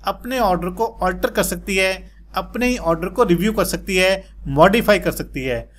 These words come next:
दोस्तों, इस केस में इलाहाबाद हाई कोर्ट ने ऑनरेबल सुप्रीम कोर्ट की इसी जजमेंट का रेफरेंस दिया और ये कहा कि सेक्शन एक सौ पच्चीस सीआरपीसी के केस में फैमिली कोर्ट के पास पूरी पावर है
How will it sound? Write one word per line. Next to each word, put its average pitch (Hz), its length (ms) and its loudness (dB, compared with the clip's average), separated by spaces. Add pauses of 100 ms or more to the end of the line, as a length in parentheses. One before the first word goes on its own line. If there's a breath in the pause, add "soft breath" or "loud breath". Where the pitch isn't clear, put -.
(140 soft breath)
दोस्तों, 233 440 0
इस 262 120 4
केस 202 340 0
में 220 80 -2
इलाहाबाद 190 480 4
हाई 170 100 6
कोर्ट 175 300 -2
ने 160 260 -2 (200)
ऑनरेबल 170 420 0
सुप्रीम 202 600 -4
कोर्ट 185 320 -2
की 220 120 -10
इसी 214 400 -6
जजमेंट 175 380 0
का 190 140 4
रेफरेंस 185 340 0
दिया 180 380 0 (340)
और 180 100 0
ये 208 120 0
कहा 180 460 2 (420 soft breath)
कि 254 120 -10
सेक्शन 202 500 -2 (100)
एक 180 100 -6
सौ 233 160 -2
पच्चीस 190 560 -4
सीआरपीसी 196 540 0
के 202 100 -6
केस 175 300 -2
में 170 280 -2 (400 soft breath)
फैमिली 180 380 2
कोर्ट 196 340 -2
के 208 80 -2
पास 202 420 2
पूरी 208 200 -2
पावर 175 320 6
है 175 340 0